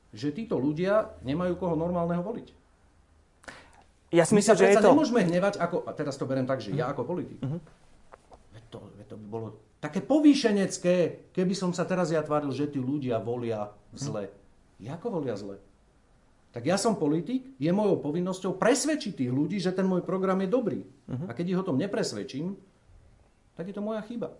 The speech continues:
Speaker 1: Samozrejme, že teraz odmyslíme si manipulácie,
Speaker 2: Mhm.
Speaker 1: hej,
Speaker 2: Mhm.
Speaker 1: a, a, a myslím v médiách, prieskumu a neviem čo. Ale v zásade máme demokraciu. Tak je, je mojou povinnosťou presvedčiť tých ľudí, že ten môj program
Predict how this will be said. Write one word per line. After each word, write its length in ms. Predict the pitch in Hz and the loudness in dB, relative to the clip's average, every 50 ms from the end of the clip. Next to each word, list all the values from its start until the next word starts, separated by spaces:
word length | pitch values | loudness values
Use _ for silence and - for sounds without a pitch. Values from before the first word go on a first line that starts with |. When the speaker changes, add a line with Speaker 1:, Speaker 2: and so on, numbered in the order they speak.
| _ _ _ _ | _ _ _ _
Speaker 1:
Samozrejme, 560 | - 160 185 202 185 156 160 156 143 139 127 | -6 -4 -2 -2 0 0 0 0 0 -2 -2
že 80 | 123 123 | -4 -4
teraz 240 | - 127 127 120 | -2 -2 0 0
odmyslíme 400 | 151 151 147 143 139 - 117 110 | 0 2 2 0 0 -2 -4 -6
si 160 | 107 - 101 101 | -6 -6 -4 -2
manipulácie, 800 | 139 151 147 147 135 143 131 120 110 107 101 - - 104 95 95 | -2 -2 -2 -2 -2 -2 -2 -2 -2 -4 -4 -6 -8 -8 -6 -4
Speaker 2:
Mhm. 80 | 95 | -4
Speaker 1:
hej, 160 | 110 123 127 120 110 | -2 -2 -2 -2 -2
Speaker 2:
Mhm. 0 | |
Speaker 1:
a, 80 | 107 101 | -2 -4
a, 380 | 98 98 90 - - 107 98 95 95 95 90 87 76 - | -4 -6 -6 -8 -8 -6 -6 -4 -4 -6 -8 -10 -12 -10
a 80 | 104 104 98 98 92 82 | -8 -8 -8 -8 -8 -10
myslím 480 | 98 107 110 117 113 113 110 104 98 92 | -10 -8 -8 -8 -8 -8 -8 -8 -8 -6
v 0 | |
médiách, 480 | 113 131 131 131 127 123 117 107 104 - | -4 -2 -2 -2 -2 -4 -6 -6 -8 -8
prieskumu 480 | - 123 123 123 123 - 113 110 104 | -8 -8 -8 -8 -8 -10 -8 -8 -8
a 80 | 104 104 | -8 -8
neviem 240 | 110 110 104 98 95 | -10 -10 -10 -10 -10
čo. 160 | - 95 - - - - - - - | -12 -16 -18 -20 -20 -20 -20 -20 -16
Ale 160 | - 107 107 | -12 -12 -8
v 60 | 98 127 | -4 -4
zásade 240 | 147 151 - 156 143 | -4 -4 -4 -4 -4
máme 240 | 120 120 139 160 - | -4 -4 -4 -4 -4
demokraciu. 640 | 131 117 131 - - 160 - - - 120 117 - - - - - - - - - - - _ _ _ _ - | -4 -6 -6 -6 -8 -8 -8 -8 -10 -12 -12 -14 -16 -20 -20 -20 -20 -20 -20 -20 -20 -20 _ _ _ _ -10
Tak 160 | 120 120 131 | -8 -4 -2
je, 160 | 139 147 160 | -2 -2 -2
je 160 | - 113 120 | -2 -4 -4
mojou 400 | 117 120 151 202 285 320 330 294 | -2 2 4 6 6 6 6 4
povinnosťou 480 | - 208 196 202 180 180 170 - 160 143 | 2 0 0 0 0 0 -2 -2 -4 -4
presvedčiť 640 | - - 165 175 180 202 196 180 185 - 175 151 - | 0 2 2 2 2 0 -2 -2 -2 -2 -4 -4 -2
tých 80 | 147 | -2
ľudí, 320 | 135 135 151 165 151 165 156 | 0 0 0 -2 -2 -4 -4
že 320 | 131 131 117 113 - - | -2 -2 -4 -4 -6 -6
ten 80 | - 139 | -4 -2
môj 240 | 156 156 151 139 147 | 0 0 0 -2 -2
program 320 | 143 151 151 143 135 | -2 -2 0 0 0